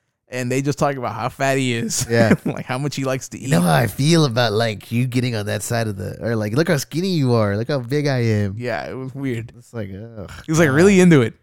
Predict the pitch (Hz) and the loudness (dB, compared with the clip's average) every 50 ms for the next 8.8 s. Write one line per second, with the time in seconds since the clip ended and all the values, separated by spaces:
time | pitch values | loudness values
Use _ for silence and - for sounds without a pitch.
0 | _ _ - 139 135 131 131 127 123 123 120 107 101 98 87 92 - _ _ _ | _ _ -2 0 2 2 2 2 2 2 0 0 0 0 -2 -6 -12 _ _ _
1 | _ _ _ _ _ _ _ _ _ 143 131 123 120 151 147 131 143 123 113 110 | _ _ _ _ _ _ _ _ _ -6 -6 -2 0 -2 -2 0 -2 -4 -2 2
2 | 127 160 185 196 196 190 220 - _ _ _ _ _ _ _ _ _ _ _ _ | 4 6 6 6 6 4 2 0 _ _ _ _ _ _ _ _ _ _ _ _
3 | _ _ _ _ _ _ 117 113 107 - - 135 127 117 117 110 - 147 175 190 | _ _ _ _ _ _ -10 -8 -8 -8 -6 -8 -6 -6 -8 -4 0 2 2 4
4 | 170 202 202 214 - _ _ _ _ _ _ _ _ _ _ _ _ _ _ _ | 4 2 2 0 -2 _ _ _ _ _ _ _ _ _ _ _ _ _ _ _
5 | _ _ _ _ _ _ _ _ _ _ _ 113 123 143 147 135 - 294 - - | _ _ _ _ _ _ _ _ _ _ _ -4 0 0 0 2 2 2 2 2
6 | 147 117 95 92 90 107 104 92 - - - - 95 131 151 151 - - - - | 0 -2 -2 0 0 0 0 0 -2 -6 -10 -12 -14 -18 -20 -16 -14 -14 -14 -14
7 | - _ _ _ - - - - - - _ - - 127 151 180 165 175 147 127 | -16 _ _ _ -20 -20 -20 -20 -20 -20 _ -20 -6 -2 -2 0 0 -2 -2 2
8 | 175 202 202 - - - - 135 143 127 101 87 104 110 107 - | 4 4 4 4 2 -2 -2 -2 -2 -2 -2 0 0 0 0 0